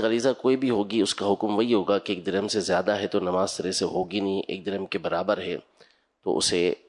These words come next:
لوٹانا پڑے گا، کم ہے تو ہو جائے گی لیکن لوٹانا سنت ہے۔ نجاست خفیفہ یہ ہوتی ہے کہ بدن یا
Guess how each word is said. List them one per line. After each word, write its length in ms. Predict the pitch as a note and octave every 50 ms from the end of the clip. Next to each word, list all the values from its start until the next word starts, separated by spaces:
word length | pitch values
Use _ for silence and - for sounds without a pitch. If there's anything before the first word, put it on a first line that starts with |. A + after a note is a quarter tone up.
| _ _ -
لوٹانا 420 | F2 F2 F2 - G2+ G#2 G2+ A2
پڑے 320 | - - G2+ F#2 F2+ F#2 F2
گا، 120 | F#2+ F2+ F2+ -
کم 220 | - A2 A2+ G#2+ G#2
ہے 140 | G#2 G2 F#2+
تو 140 | - G2
ہو 180 | E2+ F2 G#2+ A#2
جائے 200 | G#2+ G#2+ F#2+ G2 F2+ F#2
گی 60 | G2
لیکن 260 | F#2+ F2 G2 F#2+ F#2+ D2+
لوٹانا 400 | D#2+ F#2 F#2 - F#2+ F#2+ G2 G2
سنت 400 | - - - - G2 G#2+ - -
ہے۔ 100 | F2+ E2+ - - - _ _ - - - - - - _ _ _ -
نجاست 400 | F#2 F#2+ G#2+ A2 - - B2 - C3
خفیفہ 600 | - - G#2+ G2+ - - B2 A#2+ - - C#3+ C#3+ C#3 B2
یہ 60 | C3
ہوتی 380 | B2+ G2+ G#2 - - G#2+ G2+ A2+
ہے 80 | A2+ A2
کہ 140 | - A2+
بدن 420 | F2+ E2 E2 F2+ G#2+ A2+ A#2+ B2 B2 - D#3+ - _ - _ _ _ _ _ _ _ _
یا 460 | - F2+ G2 G2 G2 G2 G2 G2 F#2